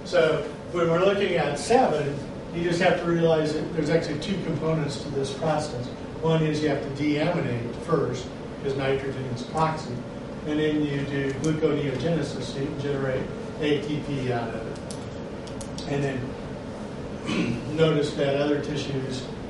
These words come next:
uh, there's a couple other tissues that can do that as well. So, well, that would be something we would do after we've done quite a bit of,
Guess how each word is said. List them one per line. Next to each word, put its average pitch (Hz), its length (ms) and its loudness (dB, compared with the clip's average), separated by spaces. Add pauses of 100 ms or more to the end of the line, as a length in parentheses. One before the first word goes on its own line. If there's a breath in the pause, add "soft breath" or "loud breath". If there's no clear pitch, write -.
(260)
uh, 131 260 0
there's 139 260 0
a - 40 -4
couple 143 180 -2
other 135 220 2
tissues 135 420 -4
that 135 160 -4
can 135 120 -6
do 131 120 -2
that 127 220 -2
as 120 160 -2
well. 143 320 2 (460)
So, 170 500 6 (260)
well, 196 520 6
that 185 360 6
would 175 180 0
be 165 120 4
something 165 480 2
we 147 120 4
would 143 160 2
do 156 280 2
after 139 500 4
we've 131 220 2
done 135 360 0 (300)
quite 151 180 6
a 147 40 4
bit 139 240 4
of, 127 120 0